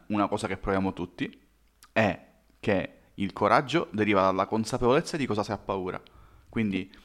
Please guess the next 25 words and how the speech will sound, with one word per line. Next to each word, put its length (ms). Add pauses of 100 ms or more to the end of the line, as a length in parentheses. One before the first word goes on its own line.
si 200
riesce 180
a 20
trovare 300
il 60
coraggio 760
quando 380
si 140
riesce 600
a, 420
eh, 880
comprendere 760
di 100
cosa 260
si 80
ha 60
paura 640 (240)
e 120
quindi 220
andare 240
nel 140
dettaglio 460
con 120
quella 300
cosa, 480